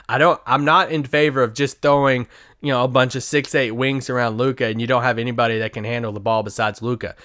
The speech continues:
I'm not in favor of that. I think you need another ball handler guy, but I think Dragic fits that mold more than Kemba, and he would be shorter term, mm, yeah, less money too.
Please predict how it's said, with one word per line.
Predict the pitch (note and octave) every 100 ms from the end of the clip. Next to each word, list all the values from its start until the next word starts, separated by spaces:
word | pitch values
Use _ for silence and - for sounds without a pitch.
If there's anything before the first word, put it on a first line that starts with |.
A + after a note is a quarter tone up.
| -
I'm | A#2+ D#3
not | F3+
in | D3
favor | C#3+ A#2+
of | G#2+
that. | A#2+ F2 E2+
I | C#3
think | F3+ -
you | D3
need | D#3 E3
another | C#3 C3
ball | G#2+ B2+ C3+
handler | B2+ A#2+ G#2 G2+
guy, | B2+ C3 G2 - - _ _ _ -
but | B2+
I | B2+
think | C3 D3+ B2
Dragic | B2+ B2+ B2+ B2+ -
fits | - C3 -
that | C3 G2
mold | A2+ A2+ A2 G#2 G#2
more | G#2+ A#2 B2+ B2 A#2 A2+
than | A2+ A2 G2+
Kemba, | - C3 A#2 G#2+ G#2 G2 F#2 _ _ _ _ _
and | A#2+ B2
he | B2 A#2+
would | A2
be | A2+ A2
shorter | - B2 A2+ A2
term, | G2+ A#2 G#2 G2+ G2 F#2+ F#2 _ _ _ -
mm, | F2+ G2 G2 -
yeah, | F2+ F#2+ F#2+ -
less | G#2 G2+ -
money | F#2+ E2+
too. | D2 -